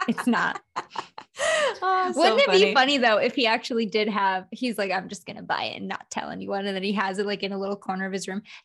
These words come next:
Speaker 1: That reminds me,
Speaker 2: <laughs>
Speaker 1: my oldest brother hated on N sync my entire, like, teenage years, hated on them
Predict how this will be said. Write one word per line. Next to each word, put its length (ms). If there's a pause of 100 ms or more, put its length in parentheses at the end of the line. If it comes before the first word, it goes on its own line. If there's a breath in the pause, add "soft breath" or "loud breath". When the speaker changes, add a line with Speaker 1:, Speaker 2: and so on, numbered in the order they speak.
Speaker 1:
That 180
reminds 380
me, 240 (100)
Speaker 2:
<laughs> 120
Speaker 1:
my 300
oldest 360
brother 240
hated 680
on 180
N 180
sync 340
my 100
entire, 800 (200)
like, 280 (140)
teenage 480
years, 280
hated 400
on 180
them 200